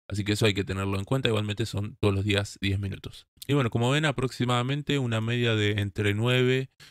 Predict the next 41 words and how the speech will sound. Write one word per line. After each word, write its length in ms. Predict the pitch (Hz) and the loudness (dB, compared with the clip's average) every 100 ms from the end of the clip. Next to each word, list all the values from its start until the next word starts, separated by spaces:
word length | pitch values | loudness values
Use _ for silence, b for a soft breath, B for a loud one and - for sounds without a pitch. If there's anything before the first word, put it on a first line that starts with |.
| B | B
y 180 | - 101 | -2 2
ocho 260 | 110 - 104 | 4 4 0
G 180 | - 113 | 2 0
S 200 | 107 104 | 0 0
T 100 | 113 | 0
por 240 | 110 104 | 2 2
día. 300 | 117 156 208 - | 4 2 0 -6
Yo 280 | - 113 | 0 2
cambié, 500 | - 107 107 117 131 143 _ - | 2 0 2 4 2 0 _ 2
cuarto 320 | 123 123 117 | 4 6 4
día 180 | 123 131 | 6 4
cambié. 380 | 113 117 139 151 - | 2 2 0 -2 2
Tengan 160 | - 117 | 4 6
en 60 | |
cuenta 200 | 107 127 | 4 4
que 60 | 110 | 4
ustedes 340 | 104 120 117 | 4 6 6
van 160 | 117 110 | 4 2
a 160 | 107 104 | 2 0
recibir 340 | 104 - 107 | -2 0 0
como 200 | - 104 | 2 0
recompensa 720 | 101 - 98 110 110 110 104 - - | 0 -4 -2 0 2 0 -4 -8 2
G 140 | 113 | 6
S 200 | 107 - 98 | 6 4 0
T. 240 | 117 98 - | 0 0 -2
Y 100 | 104 | 4
luego 260 | 110 123 104 | 6 6 6
en 100 | 98 | 4
la 100 | 104 | 2
misma 180 | 113 | 2
aplicación 480 | 123 110 104 113 123 117 | 2 2 2 2 2 4
lo 160 | 107 | 2
pueden 260 | 104 117 120 | 4 2 2
cambiar 480 | 113 107 113 120 - - - | 0 2 0 0 -4 -8 2
por 160 | 110 | 2
Solana 440 | - 110 117 123 - | 4 2 4 2 0
o 100 | 107 | 2
U 240 | 101 101 104 | 2 4 2
S 180 | - | 2
D 80 | 98 | 0
C, 220 | 95 101 | 2 -2